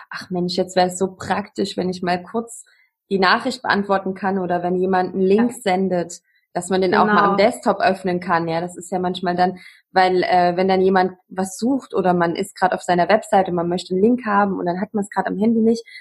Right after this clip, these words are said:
Speaker 1: Also es ist ja doch manchmal praktisch, wenn man am Desktop ist, muss ich
Speaker 2: Ja.
Speaker 1: sagen. Deshalb finde ich toll, dass es jetzt klappt. Das ist doch super.
Speaker 2: Ist, äh, gigantisch.
Speaker 1: Ja.
Speaker 2: Ich find's auch toll.
Speaker 1: Ja,
Speaker 2: Es gibt
Speaker 1: richtig
Speaker 2: immer so
Speaker 1: gut.
Speaker 2: ein paar Funktionen, die nur in der App funktionieren, aber ich glaub, Instagram hatte auch,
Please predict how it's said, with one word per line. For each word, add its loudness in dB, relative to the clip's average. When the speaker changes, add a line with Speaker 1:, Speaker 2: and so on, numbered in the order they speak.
Speaker 1:
Also -6
es -4
ist -6
ja 4
doch 0
manchmal -2
praktisch, -2
wenn 0
man 2
am -2
Desktop 0
ist, -2
muss -4
ich -6
Speaker 2:
Ja. 2
Speaker 1:
sagen. 2
Deshalb -2
finde 4
ich -2
toll, 4
dass -4
es -8
jetzt -8
klappt. -2
Das -8
ist -14
doch -8
super. -4
Speaker 2:
Ist, -6
äh, -8
gigantisch. 2
Speaker 1:
Ja. -6
Speaker 2:
Ich -10
find's -4
auch -2
toll. -4
Speaker 1:
Ja, 2
Speaker 2:
Es -20
gibt 0
Speaker 1:
richtig 0
Speaker 2:
immer -6
so -14
Speaker 1:
gut. -6
Speaker 2:
ein -6
paar 2
Funktionen, 2
die 0
nur 4
in 2
der -2
App -6
funktionieren, 2
aber 0
ich -6
glaub, -4
Instagram -2
hatte -2
auch, -2